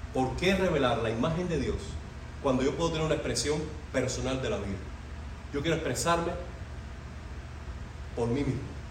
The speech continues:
Yo quiero ser yo mismo. Yo quiero independizarme del Creador. Yo quiero tener mi propia historia. ¿Por qué tengo que vivir el guión escrito por otro? Yo quiero escribir mi propia historia.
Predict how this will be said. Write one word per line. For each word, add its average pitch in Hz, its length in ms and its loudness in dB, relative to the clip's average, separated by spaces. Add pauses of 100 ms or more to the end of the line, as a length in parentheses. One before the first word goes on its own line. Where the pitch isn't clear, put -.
(260)
Yo 156 140 2
quiero 151 200 4
ser 185 300 2 (540)
yo 165 140 6
mismo. 151 200 2 (340)
Yo 156 100 2
quiero 180 160 8
independizarme 175 720 8 (600)
del 147 240 6
Creador. 117 420 4
Yo 165 120 4
quiero 185 180 8
tener 220 300 8
mi 160 100 6
propia 208 480 6
historia. 131 560 2
¿Por 143 140 0
qué 202 80 6
tengo 247 300 4
que 208 120 8
vivir 208 460 4 (260)
el 165 180 8
guión 226 300 10
escrito - 400 8
por 180 140 8
otro? - 240 10 (960)
Yo 165 100 4
quiero 202 160 12
escribir 202 340 6
mi 180 100 6
propia 170 340 4
historia. 127 400 2